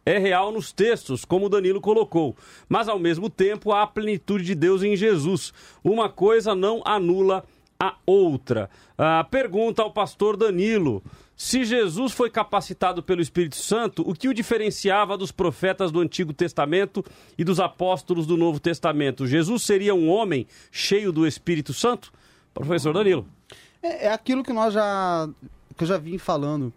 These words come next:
Speaker 2: é entender a, a encarnação de Cristo, a coexistência das duas naturezas em seu ministério. É óbvio que é diferente, né? Porque nenhum desses profetas, escritores ou outros tipos de profetas que foram,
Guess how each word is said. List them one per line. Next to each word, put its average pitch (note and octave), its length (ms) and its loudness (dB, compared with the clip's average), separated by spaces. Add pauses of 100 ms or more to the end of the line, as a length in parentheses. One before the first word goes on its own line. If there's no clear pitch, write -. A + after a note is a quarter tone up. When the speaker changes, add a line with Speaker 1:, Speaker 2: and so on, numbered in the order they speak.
Speaker 2:
é F3 160 0
entender F#3+ 600 -2
a, E3+ 340 -2
a D#3+ 140 -2
encarnação E3+ 600 -4
de C#3 80 -8
Cristo, C#3+ 560 -8 (500)
a C#3 420 -4
coexistência F3 1080 -4
das C3 260 -4
duas E3+ 300 -2
naturezas D3 880 -4
em D3 100 -2
seu D#3+ 240 -4
ministério. C#3 720 -2 (480)
É B2 120 -6
óbvio F3 340 0
que - 80 -4
é C#3+ 60 0
diferente, B2 840 -4 (240)
né? B2+ 340 -6 (440)
Porque C3+ 200 -6
nenhum D3+ 340 0
desses F3 320 -2
profetas, C#3 640 -6
escritores C3 920 -4
ou C#3+ 240 -2
outros C3+ 400 -6
tipos B2+ 380 -8
de A#2+ 80 -10
profetas B2+ 600 -6
que - 80 -10
foram, C3+ 360 -4